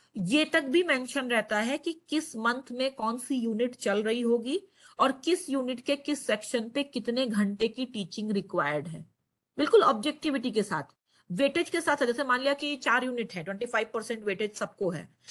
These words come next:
लेकिन ट्वेंटी फ़ाइव परसेंट में ये भी क्लियरली मेंशन रहता है कि किस किस, अ, सब यूनिट पे या सब, सब कंटेंट पे कितना कितना वेटेज है और कितने कितने, अ, घंटे की टीचिंग किस पे आपको रिक्वायर्ड है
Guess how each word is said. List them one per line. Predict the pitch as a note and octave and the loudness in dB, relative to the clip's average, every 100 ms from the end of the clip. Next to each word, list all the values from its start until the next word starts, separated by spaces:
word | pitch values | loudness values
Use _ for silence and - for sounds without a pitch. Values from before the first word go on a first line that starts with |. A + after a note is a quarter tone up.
| - | -2
लेकिन | B3+ D4 E4 | 2 2 2
ट्वेंटी | D4 C#4+ | 2 0
फ़ाइव | D#4 D4 D4 | 0 2 2
परसेंट | C#4+ D4 D4 | -2 -2 -6
में | D4+ | -6
ये | A3+ B3 | -4 -2
भी | A#3+ F4 | 0 0
क्लियरली | F4 C#4+ C4 B3 | 0 0 0 0
मेंशन | B3 A#3 A#3 B3 | -6 -8 -10 -8
रहता | A3 G3+ G3+ | -4 -4 -2
है | G#3 C4+ - _ - _ | -4 -4 -8 _ -20 _
कि | C#4 C#4+ C#4+ - _ _ - | 0 2 0 -6 _ _ -2
किस | E4+ | -2
किस, | - E4+ - - | 0 -2 -2 -8
अ, | _ A#3 A3+ G#3+ G#3+ G#3+ G#3 | _ 2 4 4 4 2 0
सब | G#3+ C4+ A#3+ | 0 -2 0
यूनिट | B3+ B3 - | 0 -2 2
पे | A#3+ A#3+ | 4 4
या | |
सब, | B3 - C4 F#3 | 2 -2 -4 -4
सब | G#3+ A#3+ | -6 -4
कंटेंट | - A3 A3 G#3+ | -2 -4 -4 -4
पे | G#3+ | -2
कितना | A#3 A#3 A3+ | -2 -2 -8
कितना | A3+ A3 G#3 | -10 -10 -6
वेटेज | G3+ F#3 A3+ G#3+ | -4 -2 -2 -2
है | D4+ G4 - - | -4 -4 -10 -4
और | A3+ | -2
कितने | A#3 C4 B3+ C4+ | 0 -2 -4 -6
कितने, | C4 A#3 A#3+ B3+ C4 - _ | -4 -2 2 2 0 -8 _
अ, | G3+ G#3 | 2 2
घंटे | G3+ A3+ G#3+ | 4 2 4
की | A#3+ B3 | 2 0
टीचिंग | A#3+ G#3+ - B3+ | -4 -4 -2 -2
किस | A#3+ A3+ | -2 -4
पे | - | 0
आपको | F#3+ F#3 A3+ | 2 2 0
रिक्वायर्ड | G3 F#3 E3 D3+ C#3 | -2 -2 -4 -6 -6
है | E3 | -12